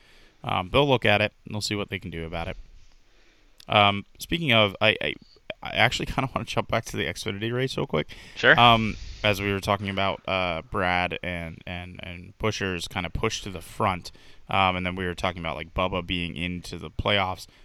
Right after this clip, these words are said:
Speaker 1: We had an interesting kind of, like, playoff scenario play out at the very end of the Xfinity race, in which Allgaier takes the win, but all of the guys that were right around him were all fighting for a playoff spot, a playoff point spot.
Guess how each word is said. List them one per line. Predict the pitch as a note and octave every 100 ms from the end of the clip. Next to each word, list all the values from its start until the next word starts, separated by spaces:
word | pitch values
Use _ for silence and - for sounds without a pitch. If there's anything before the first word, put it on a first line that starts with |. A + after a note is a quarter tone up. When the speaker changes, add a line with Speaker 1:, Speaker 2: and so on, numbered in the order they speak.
| -
Speaker 1:
We | D3+
had | E3 B3
an | D4+
interesting | - B2+ - C#3 A2+ G2+
kind | A2 A2
of, | G2+
like, | G2+ -
playoff | - A2+ A2+ A2 -
scenario | - F#2 F2 G2+ G#2+ G2+ G2
play | - G2 F#2+
out | F#2 -
at | E2+
the | F2+
very | F#2 F#2 F2+
end | - F2+ G2+ -
of | D2 F2 E2
the | C2+
Xfinity | D#2 - A#2+ C3 G2+
race, | C#2+ D2 F2+ - - - -
in | G2 G2
which | G2 - -
Allgaier | G2 A#2 A2+ G2+ G2+ F#2+ F#2+ - _ - - - -
takes | C3+ C3+ -
the | G2
win, | G2+ A2+ F2+ E2+ -
but | - -
all | G2+ B2 E3
of |
the | C3+
guys | - F#2 A2
that | G#2+
were | C#2
right | D#2 E2+ F#2+
around | D#2+ D#2+ G2
him | B2 C3 C#3 - _ -
were | G#2 -
all | G#2+ G#2 G2 G2
fighting | - A2+ G#2+ G2+
for | F#2 - G#2+ G2
a | F2+
playoff | - G2+ F#2+ F2+
spot, | - G2+ E2+ -
a | -
playoff | - G#2 G2 G2 -
point | - A2 G#2+
spot. | - - - -